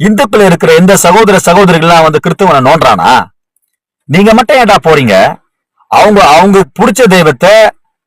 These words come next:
அவங்க புடிச்ச சாமியை அவங்க கும்பிடுறாங்க. அந்த சாமியை பார்த்து நாயின்ற, பேயின்ற, சாத்தானுன்ற, கல்லுன்ற, உனக்கு என்னடா லொல்லு? கிறிஸ்தவங்களை பார்த்து தான் கேக்குறேன். என்னைக்காவது இந்து சகோதரர்கள் வந்து நம்ம கிறிஸ்துவ ஏசப்பாவை பார்த்து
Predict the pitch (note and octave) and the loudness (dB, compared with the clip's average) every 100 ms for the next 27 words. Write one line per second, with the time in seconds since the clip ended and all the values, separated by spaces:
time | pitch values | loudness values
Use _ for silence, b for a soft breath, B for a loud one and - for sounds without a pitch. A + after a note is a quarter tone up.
0 | _ _ _ D3+ D#3+ - A#3 A3 A3 E3 | _ _ _ -2 0 -2 -4 -2 0 2
1 | D#3+ F3+ E3 G3+ D#3 C#3+ D#3+ D#3 A#2+ G2 | 0 2 2 2 0 -2 -2 0 0 0
2 | F#2+ - _ _ b - D#3 D3+ - E3+ | -4 -6 _ _ b -4 -2 -2 0 0
3 | F3+ F3 D#3 F3+ F3 - F3+ E3+ - C3 | 2 0 0 -2 -2 -2 -2 -2 -6 -2
4 | D#3 F3+ E3+ D#3+ E3+ F3 D#3 F3+ F#3 E3+ | -2 0 -2 0 0 -2 -2 -2 0 0
5 | D#3 E3 F3+ E3 F3+ F#3+ E3+ D#3+ D#3+ F3 | 0 0 0 0 -2 0 -2 0 -2 0
6 | D#3+ F3 F#3 E3 D3+ F3 G3 - _ _ | 0 0 0 0 0 0 0 -4 _ _
7 | _ _ _ _ _ _ _ _ _ _ | _ _ _ _ _ _ _ _ _ _
8 | - D#3 E3 D#3+ G#3 G#3 D#3+ F3+ F3 B2+ | -4 -4 -2 0 0 2 2 2 2 0
9 | - - G#3 F3+ D#3 D3+ C#3+ D3+ C#3 A2+ | -4 -4 -2 0 0 -2 -2 -2 -2 -2
10 | F#2+ _ _ _ _ - D#3+ G#3 G#3 A3 | -6 _ _ _ _ -4 0 0 0 2
11 | B3 G#3 G3 F#3+ F#3 F3+ E3+ D#3+ D#3+ E3 | 2 2 0 0 0 0 0 0 0 0
12 | E3+ C#3 - _ - C#3+ C#3 F3+ - F#3+ | 0 -2 -4 _ -6 -4 -2 -4 0 0
13 | D#3+ F#3 F3 D#3 C#3 D3+ D3 B2 | 0 0 0 0 0 0 -2 -2